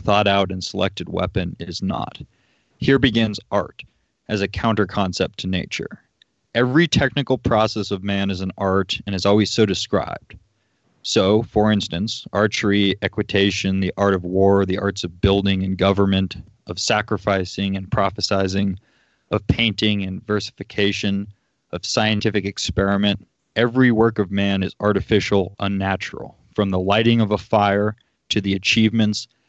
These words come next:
that are specifically designated as artistic in the high cultures.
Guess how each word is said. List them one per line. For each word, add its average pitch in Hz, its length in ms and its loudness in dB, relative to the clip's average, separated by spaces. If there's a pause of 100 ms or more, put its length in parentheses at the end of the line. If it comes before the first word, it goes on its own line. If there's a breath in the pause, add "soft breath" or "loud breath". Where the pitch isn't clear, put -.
(260)
that 104 120 2
are 95 60 0
specifically 117 760 0
designated 98 680 0
as 95 140 -2
artistic 101 640 -2
in 95 100 -4
the 92 60 -6
high 92 260 -2
cultures. - 760 -6